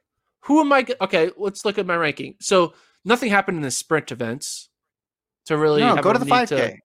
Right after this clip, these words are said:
Speaker 2: Go to men's
Speaker 1: Okay,
Speaker 2: five K.
Speaker 1: five K. This is what I had. Wait for it. Load.
Speaker 2: Wait.
Speaker 1: I had Lamong,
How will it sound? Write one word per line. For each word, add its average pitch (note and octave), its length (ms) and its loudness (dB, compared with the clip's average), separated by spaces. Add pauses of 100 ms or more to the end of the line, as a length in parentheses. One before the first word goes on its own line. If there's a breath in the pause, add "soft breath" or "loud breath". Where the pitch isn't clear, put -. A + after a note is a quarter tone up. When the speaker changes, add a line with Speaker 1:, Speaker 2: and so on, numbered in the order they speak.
Speaker 2:
Go F#3 80 0
to G#3+ 80 0
men's G3+ 520 -2
Speaker 1:
Okay, C#3+ 200 4
Speaker 2:
five - 60 -6
K. D#3+ 60 0
Speaker 1:
five D#3 200 2
K. A#2+ 200 -4 (1300)
This D#3 160 -4
is D#3+ 120 -6
what D#3+ 100 -2
I C#3 100 2
had. B2+ 280 -6 (800)
Wait - 120 -20
for - 240 -18
it. - 80 -20 (1600)
Load. - 280 -20 (1120)
Speaker 2:
Wait. C3 220 -4
Speaker 1:
I C#3+ 60 2
had C#3+ 280 0 (880)
Lamong, D#3+ 680 4